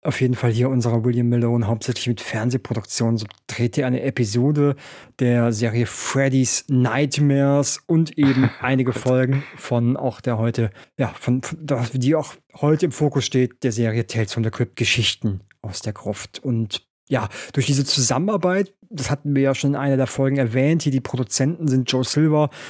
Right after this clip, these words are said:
Speaker 1: und Robert Zemeckis, bekam er dann neunzehnhundertneunundneunzig den Auftrag, den eben erwähnten, äh, William Castle-Klassiker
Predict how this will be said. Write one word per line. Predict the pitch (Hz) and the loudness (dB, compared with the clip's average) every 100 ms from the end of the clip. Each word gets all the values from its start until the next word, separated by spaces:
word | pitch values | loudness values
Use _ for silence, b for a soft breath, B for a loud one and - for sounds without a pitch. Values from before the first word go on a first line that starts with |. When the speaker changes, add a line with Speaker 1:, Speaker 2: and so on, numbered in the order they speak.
| B | B
Speaker 1:
und | 131 | 0
Robert | 123 131 127 | 2 2 0
Zemeckis, | - - 117 120 156 202 190 - - B B B - | 0 2 4 4 2 2 2 0 -6 B B B -8
bekam | 139 - 139 131 156 | -8 -4 0 4 4
er | 139 | 4
dann | 135 | 4
neunzehnhundertneunundneunzig | 131 135 160 151 156 113 143 135 117 113 117 143 180 180 156 156 143 131 | 4 4 2 2 0 2 4 4 4 4 4 4 4 4 4 2 0 -4
den | 123 127 | -2 0
Auftrag, | 117 117 - 120 117 | 0 -2 -4 -2 -2
den | 113 127 | -2 -4
eben | 117 | -4
erwähnten, | 117 104 113 113 110 113 110 110 | -4 -2 0 0 0 0 2 2
äh, | 107 | 0
William | 107 110 117 107 | 0 0 0 -2
Castle-Klassiker | - 110 127 - 127 - 120 113 - - - 113 113 | -4 -4 -2 -4 -4 -2 0 0 -2 -4 -2 0 0